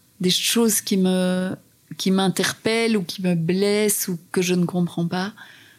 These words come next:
Donc, mon premier roman, c'est parce que j'avais donné beaucoup d'ateliers d'écriture dans la région du Borinage. Et en fait, j'ai été confrontée à l'analphabétisme, mais je donnais, je venais donner des ateliers d'écriture dans des classes où la moitié des élèves savaient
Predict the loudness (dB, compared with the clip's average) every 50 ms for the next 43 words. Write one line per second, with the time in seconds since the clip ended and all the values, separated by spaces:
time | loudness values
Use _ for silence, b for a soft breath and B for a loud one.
0 | B B _ -4 -2 0 0 0 0 0 0 0 0 2 2 2 2 0 0 0
1 | 2 2 2 2 2 0 0 0 0 -2 -2 -2 -2 0 0 0 0 0 0 0
2 | 0 2 2 2 0 -2 -6 -10 -18 _ _ _ -8 -4 -4 -4 -2 -4 -2 -2
3 | -2 -2 -2 -4 -4 -2 -2 -2 -4 -4 -6 -4 -6 -4 -4 -2 -2 -2 -2 0
4 | 0 -2 -2 -2 -2 -4 -2 -2 0 -2 0 0 0 -2 0 0 -2 -2 -2 -2
5 | -4 -6 -4 -4 -4 -4 -4 -4 -6 -6 -6 -10 B B B B B B B B
6 | B B B -6 -2 -2 0 0 0 0 0 0 0 0 0 0 0 2 0 0
7 | 2 2 2 2 2 0 -2 -2 -2 -2 -2 -2 -2 -4 -4 0 2 2 4 4
8 | 4 2 2 -2 B B B B B B B -4 -2 0 0 2 2 2 2 2
9 | 0 0 -2 -4 -8 -8 -4 -2 -2 0 2 2 2 2 2 2 2 2 2 2
10 | 2 0 0 0 0 -2 -2 -4 -4 -2 -2 -2 -2 -4 -6 -2 -2 -2 0 0
11 | -2 -4 -4 -2 0 0 0 0 -2 -2 -2 0 0 -2 -2 -2 -6 -6 -4 -4
12 | -4 -2 -2 -2 -2 -2 -4 -4 -2 0 0 0 0 -2